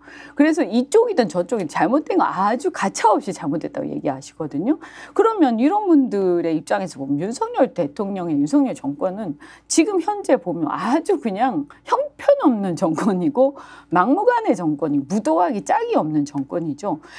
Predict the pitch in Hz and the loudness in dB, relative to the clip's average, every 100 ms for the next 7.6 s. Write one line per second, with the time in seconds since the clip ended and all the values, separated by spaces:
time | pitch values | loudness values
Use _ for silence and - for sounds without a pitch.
0 | - - 427 427 320 247 330 415 294 233 | -2 2 4 4 2 2 0 2 2 4
1 | 269 254 233 175 180 180 156 - 233 359 | 2 2 0 -2 -2 -4 -6 -4 -2 0
2 | 339 160 160 208 196 180 - 208 233 233 | 0 -2 -2 -4 -4 -8 -10 -4 -4 -2
3 | 254 240 - - 151 147 143 160 214 254 | 0 -2 -2 -4 -4 -4 -8 -8 -2 0
4 | 262 190 147 143 147 151 165 151 143 147 | 0 -2 -6 -6 -8 -6 -6 -6 -8 -10
5 | 151 - 240 - 494 466 220 131 165 180 | -4 -4 2 2 2 0 -2 -2 -6 -6
6 | 151 143 147 151 - - - - 320 320 | -6 -8 -6 -8 -10 -20 -4 2 4 4
7 | 202 196 220 294 311 | 0 0 0 2 2